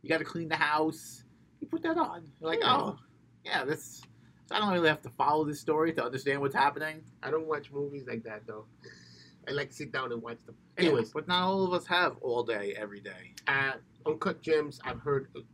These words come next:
Speaker 2: myself, I've heard actually one bad review,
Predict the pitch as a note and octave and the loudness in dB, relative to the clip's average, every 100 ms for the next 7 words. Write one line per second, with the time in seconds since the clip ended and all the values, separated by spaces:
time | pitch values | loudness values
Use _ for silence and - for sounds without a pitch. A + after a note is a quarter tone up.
0 | - - B2 A#2 B2+ A#2+ A2+ A#2 A2 B2 | -18 -8 -6 -4 -4 -4 -4 -8 -8 -6
1 | A#2 A#2 - _ - B2 - C3 A2+ G#2+ | -6 -8 -16 _ -8 -8 -6 -6 -6 -4
2 | B2+ B2+ B2 A2+ A2+ A2 A2 G#2 | -4 -2 -4 -4 -4 -6 -8 -10